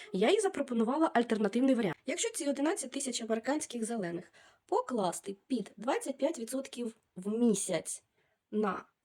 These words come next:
депозит, вона буде отримувати дві тисячі сімсот п'ятдесят американських зелених в місяць, без будь-яких, е, затрат на оренду, комуналку, пошук майстрів, можливо, пошук клієнтів, на постійну закупку асортименту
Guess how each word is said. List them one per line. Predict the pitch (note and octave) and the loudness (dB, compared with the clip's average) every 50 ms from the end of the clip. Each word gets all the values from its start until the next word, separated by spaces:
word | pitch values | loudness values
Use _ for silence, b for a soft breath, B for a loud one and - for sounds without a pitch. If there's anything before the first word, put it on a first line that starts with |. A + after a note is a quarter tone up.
| _ _ - | _ _ -6
депозит, | - - E4+ F4+ E4 C4 G3 F3+ - - - _ _ _ _ _ _ _ _ - | -4 -4 -2 -2 -2 -2 -2 -4 -8 -12 -16 _ _ _ _ _ _ _ _ -8
вона | G#3+ G#3+ C4+ C#4 C#4 B3 - - | -4 -2 0 0 0 -2 -4 -6
буде | - G#3+ G#3+ G3+ G3 F#3 - - | -6 -6 -4 -2 -2 -4 -4 -6
отримувати | - - - G3+ A3+ D4 F4 F#4+ G4+ G4+ - A4 A4 b b b b b _ _ _ _ _ _ _ _ _ _ _ _ _ _ _ _ _ _ _ _ _ _ _ _ _ _ _ _ - | -8 -4 -2 0 0 0 0 0 -2 -2 -2 -2 -2 b b b b b _ _ _ _ _ _ _ _ _ _ _ _ _ _ _ _ _ _ _ _ _ _ _ _ _ _ _ _ -10
дві | G3+ G3 A3+ | -6 -6 -4
тисячі | A3 C#4+ E4+ - A4 G4+ - G#4+ | -4 -4 -4 -2 -2 -2 -2 -2
сімсот | G#4 - - A#3 A3 - C4+ D#4 - | -4 -4 -6 -6 -4 -4 -6 -8 -4
п'ятдесят | - - A#3+ F#3+ G3 - B3 B3+ C4 - - | -4 -4 -4 -2 -2 -4 -4 -6 -4 0 2
американських | B3+ B3+ B3 A#3+ A3 - F#3 F#3 - - - G3 | 4 4 4 2 0 -4 -4 -6 -6 -8 -8 -6
зелених | F#3+ A#3 C4 F4 G#4 G#4+ G4+ - - _ | -2 0 2 2 4 2 2 0 -4 _
в | G3+ G3 | -4 0
місяць, | A3+ G#3+ F#3+ G3 - - - - B B B B B B B B B | 2 2 2 0 -2 -8 -12 -16 B B B B B B B B B
без | - G#3+ B3 F#4+ A4+ - - - | -4 -2 0 0 0 -2 -4 -6
будь-яких, | G#3+ - D#4+ D#4 C4 B3+ B3 - B3+ C4+ - b b b b b b _ - | -2 0 0 2 2 0 -2 -4 -6 -8 -8 b b b b b b _ -4
е, | G3+ G#3 G3+ | -2 -2 -2
затрат | G#3 A3+ A3 A3 G#3+ G3+ G3+ - | -2 -2 -2 0 0 0 0 0
на | F#3+ F3 E3+ - - | -2 -2 -2 -4 -2
оренду, | A3 A#3 - F#4+ G4 G4+ G4+ G4 F#4+ F#4+ F#4+ | 0 0 2 2 2 4 4 4 4 4 2
комуналку, | F#4+ - A3 G#3+ G#3 G#3+ C4+ F4+ G4 G4 G4 - F4+ F#4 F#4 F4+ | 0 0 0 2 2 2 2 2 0 0 0 0 2 2 2 0
пошук | - A3+ G3+ G3 G3+ G3+ G#3+ | -2 -4 -4 -4 -4 -2 -2
майстрів, | G#3 A3 - - D#4+ F4 G#4+ F4+ | -2 -2 0 2 4 4 4 4
можливо, | A#3+ A3 G#3 B3 C#4 A#3+ A3 | 4 2 2 0 0 -2 -2
пошук | - G#3+ - G#3+ G3+ | -2 -4 -4 -6 -4
клієнтів, | - A3 A3 A#3 D#4+ F#4+ F#4+ F#4+ C#4+ G#3+ | -4 -4 0 2 2 2 2 2 0 0
на | A3 A#3 A#3 | 0 -2 -2
постійну | A#3 G#3 - - C#4 A#3+ A3+ | -4 -8 -6 -4 -2 -2 -2
закупку | G#3+ A3 - - C#4 - - - G#3 | -2 -2 -4 -6 -6 -6 -6 -8 -8
асортименту | G3+ - G#3 G3 - B3+ D4+ F#4 G#4 G#4 | -6 -8 -8 -6 -2 -2 0 0 -2 -2